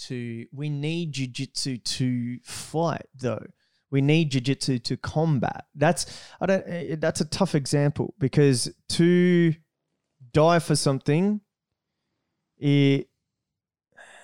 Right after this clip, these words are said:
I'd die for people. I'd die for, for good,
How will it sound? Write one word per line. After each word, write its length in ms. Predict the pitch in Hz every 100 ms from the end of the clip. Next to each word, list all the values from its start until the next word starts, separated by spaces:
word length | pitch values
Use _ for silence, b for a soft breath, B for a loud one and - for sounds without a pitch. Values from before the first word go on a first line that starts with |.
| b b b b b _ _ _ B 151 B B _ _ _ _ _ _ _ _ _ _ _ _ _ _ _ _ _ _ - - 151
I'd 120 | 156
die 140 | 202
for 160 | 214 175
people. 500 | - 202 202 127 113
I'd 220 | 127 131 120
die 260 | 151 160
for, 640 | 156 - 143 139 135 127 -
for 680 | - 147 131 127 123 117 113 B B B _
good, 400 | 160 180 170 156